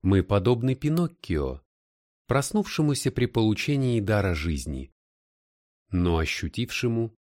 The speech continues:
что к нему прикреплены нитки. Много лет мы полагали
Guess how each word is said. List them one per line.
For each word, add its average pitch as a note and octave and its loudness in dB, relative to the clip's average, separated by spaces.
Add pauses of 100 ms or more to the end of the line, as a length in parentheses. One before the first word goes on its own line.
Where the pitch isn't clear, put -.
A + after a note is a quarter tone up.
(420)
что - 0
к - -4
нему E2 2
прикреплены A#2+ 0
нитки. - -4 (1500)
Много F2 4
лет E2 0
мы F2+ -2
полагали D#2+ -4